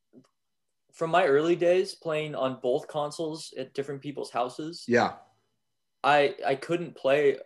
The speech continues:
Speaker 1: a lot of PlayStation games because of that exact reason. Like, the distance between the, uh, the joystick on the Xbox and the PlayStation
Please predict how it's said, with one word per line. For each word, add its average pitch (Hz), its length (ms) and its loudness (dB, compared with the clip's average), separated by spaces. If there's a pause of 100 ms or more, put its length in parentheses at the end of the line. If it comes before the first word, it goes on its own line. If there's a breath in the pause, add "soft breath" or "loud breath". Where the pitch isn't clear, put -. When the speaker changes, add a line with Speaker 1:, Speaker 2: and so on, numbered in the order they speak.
Speaker 1:
a 135 60 -4
lot 135 160 2
of - 100 -10
PlayStation 127 680 -4 (260)
games 120 460 -8
because 127 560 -6 (340)
of 120 200 -4
that 127 260 2
exact 123 460 -2
reason. 127 400 -10 (140)
Like, 135 200 -6
the 135 80 0
distance 151 540 -2
between 135 640 -8 (360)
the, 135 540 -8
uh, 110 360 -6 (220)
the 139 80 -10
joystick 139 420 -2
on 135 80 -4
the 127 60 -4
Xbox 147 640 -2
and 131 120 -8
the 120 80 -6
PlayStation 160 720 -6